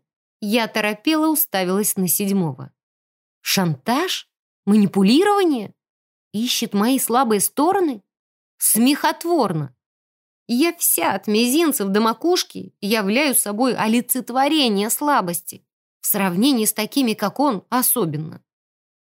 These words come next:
Пусть Троя делает то, что мне надо, иначе все начнется снова".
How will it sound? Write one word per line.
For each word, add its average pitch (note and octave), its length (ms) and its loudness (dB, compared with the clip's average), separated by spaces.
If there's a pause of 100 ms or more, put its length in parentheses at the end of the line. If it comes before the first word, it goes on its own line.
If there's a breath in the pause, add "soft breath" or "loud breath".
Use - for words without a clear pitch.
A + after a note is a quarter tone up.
(340)
Пусть - 440 -2
Троя E3 420 2
делает D#3+ 540 0
то, F3 200 0
что - 280 -4
мне D3+ 260 4
надо, D3+ 320 -2 (560)
иначе F3+ 540 0
все - 280 2
начнется D#3 640 0
снова". C3+ 540 -2